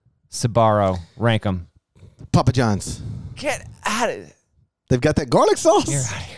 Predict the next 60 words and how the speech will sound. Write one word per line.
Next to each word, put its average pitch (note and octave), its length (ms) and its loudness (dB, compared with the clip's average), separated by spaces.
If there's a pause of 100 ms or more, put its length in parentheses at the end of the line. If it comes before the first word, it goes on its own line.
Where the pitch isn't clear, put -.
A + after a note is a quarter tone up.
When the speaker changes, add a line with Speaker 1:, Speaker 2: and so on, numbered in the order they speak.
Speaker 1:
your G#2 80 -16
mind. F#2+ 160 -20
Speaker 2:
They've F3+ 160 4
got G#3 220 4
that G#3 180 0
garlic G#3 380 2
sauce, C3+ 340 2
man. C#3 160 2
Speaker 1:
You're F3 80 2
out G#3+ 140 2
of A#3 40 -6
your D#3+ 100 -6
mind. C3 480 -2
I F3+ 140 2
am C#4 120 4
gonna C#4+ 180 2
tell B3+ 240 2
you A#3 80 4
what D#3 140 4
the D3+ 60 0
number D3 200 2
one C3+ 220 0
is G2 160 -8
here. F#2+ 240 -10 (260)
But, - 180 -6
okay, F3+ 260 -2
go F3 180 -2
ahead. C3 200 -4
Papa E3+ 240 -2
John's. A2+ 540 -8 (140)
Speaker 2:
And D#3+ 100 4
let G3+ 80 6
me A#3 60 6
Speaker 1:
I G#3+ 40 4
Speaker 2:
ju- G#3+ 60 4
Speaker 1:
think E4 140 -2
Papa G#3 220 2
John's D#3 260 0
is, C3+ 200 -8
is A#2+ 220 -4 (220)
five C3 340 2
on G2+ 140 -6
my E2 120 -12
list, - 280 -14
by C2 120 -6
the G#1 80 -12
way. G1+ 120 -14
I - 20 -16 (340)
think B2+ 100 -6
it's A#2+ 80 -6
the A#2 120 -2
last A2 400 -2
one. B1 220 -14 (1200)
Speaker 2:
I'll A2+ 140 2
get B2 180 0
a A#2 40 2
deep A#2+ 300 0
dish C3+ 220 4
from A#2+ 160 0
Domino's. D3 760 0